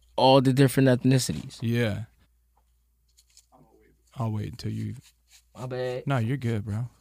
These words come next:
Speaker 1: I just gotta get myself right.
Speaker 2: Get them guts out.
Speaker 1: It's been a, it's been a long day.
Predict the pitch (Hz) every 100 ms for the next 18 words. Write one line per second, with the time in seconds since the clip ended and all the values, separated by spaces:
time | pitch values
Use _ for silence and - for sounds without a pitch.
0 | _ 131 127 131 123 120 127 131 139 131
1 | 117 123 131 139 139 - 107 107 107 117
2 | - 101 98 _ 120 131 143 131 123 120
3 | _ _ _ _ _ - 135 117 117 131
4 | 131 135 135 131 120